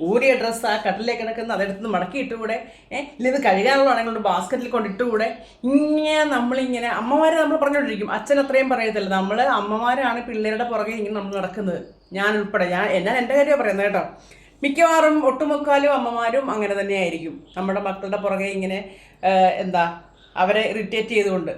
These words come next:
നമ്മളവർ നേ-, സ്നേഹത്തോടെ നന്നാകാൻ വേണ്ടിയിട്ടാണ് നമ്മൾ പറയുന്നത്. പക്ഷേ അത് ഇൻ-, എൻ്റെ മനസ്സിൽ ഇപ്പോൾ ആ ഫീൽ ചെയ്തേക്കുന്ന ആ ഒരു മെസ്സേജാണ്. എനിക്കും രണ്ട് പെൺപിള്ളേരാണ്.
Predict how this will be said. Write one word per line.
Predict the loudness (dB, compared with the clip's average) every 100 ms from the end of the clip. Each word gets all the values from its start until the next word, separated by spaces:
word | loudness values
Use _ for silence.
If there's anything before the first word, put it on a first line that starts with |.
| -8
നമ്മളവർ | -4 0 2 2 2
നേ-, | 2 2 -2 -4
സ്നേഹത്തോടെ | 0 4 4 4 4 4
നന്നാകാൻ | 2 2 2 2 2
വേണ്ടിയിട്ടാണ് | 2 0
നമ്മൾ | 2 0 2
പറയുന്നത്. | 2 2 2 0
പക്ഷേ | -2 -2 -2 -4 -14 _ -20 -20 -20 -20 _ _ _ _ -2
അത് | 0 2
ഇൻ-, | 2 0 -2 4
എൻ്റെ | 4 6 4 4
മനസ്സിൽ | 4 2 2 0
ഇപ്പോൾ | -4 2 4
ആ | 4 2
ഫീൽ | 0
ചെയ്തേക്കുന്ന | 2 4 4 2 2
ആ | 0
ഒരു | 0 0 -2
മെസ്സേജാണ്. | -2 -4 -2 -2 -2
എനിക്കും | -2 0
രണ്ട് | 0 0
പെൺപിള്ളേരാണ്. | -2 -4 -2 0 0 -2